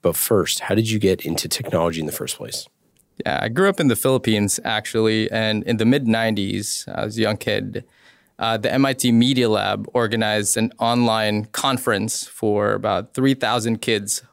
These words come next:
Speaker 2: all over the world. My brother and I got invited, and this was the mid nineties, so it was essentially a bunch of kids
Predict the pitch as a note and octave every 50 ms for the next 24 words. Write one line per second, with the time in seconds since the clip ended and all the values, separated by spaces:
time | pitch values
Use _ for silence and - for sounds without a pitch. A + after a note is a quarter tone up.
0 | _ - - A#2 A2+ A2+ G#2+ G#2+ G#2+ G#2+ G#2+ A2 A2 - G1+ A#2 B2+ B2 - _
1 | _ _ - - - _ _ _ _ - B2 A#2 G#2 C3 C3 C3 C3 B2+ A#2+ A#2
2 | A2 A2 G#2+ A#2 G#2 E2+ D#2 A2 G#2 G#2 C3 D#3 D#3+ D3 D#3 D#3 C#3 C3 D3 D3
3 | C#3+ _ _ _ _ _ _ _ _ - - C3 B2 A#2+ A2+ A2+ A2+ A2 G#2 G#2+
4 | G#2+ - D3 C3+ D3+ C#3+ C3+ C3+ C3+ C3 C3 B2 A#2+ A#2+ A#2+ A#2+ A#2+ A#2+ A#2+ A#2
5 | A2+ - - - A2+ A2 G#2+ G#2+ G#2+ G#2 G#2 G#2 G#2 _ _ _ _ _ _ _
6 | _ - C3 B2+ B2+ A2+ B2+ B2 - C#3+ C#3 C#3 - C#3 A#2+ A#2 A#2 G#2 G#2 G2+
7 | A#2+ A#2+ A#2+ - A2+ G#2 - - A#2 A2 G2 -